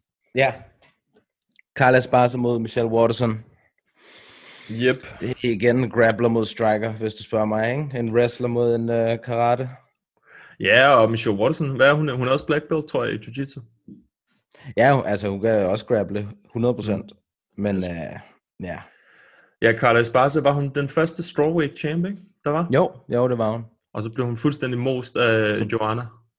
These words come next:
Speaker 1: blev hun massakreret af, af Joanna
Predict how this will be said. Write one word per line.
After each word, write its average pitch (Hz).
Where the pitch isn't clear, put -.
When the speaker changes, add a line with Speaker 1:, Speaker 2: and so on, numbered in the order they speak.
Speaker 1:
blev 110
hun 110
massakreret 110
af, 113
af 110
Joanna 107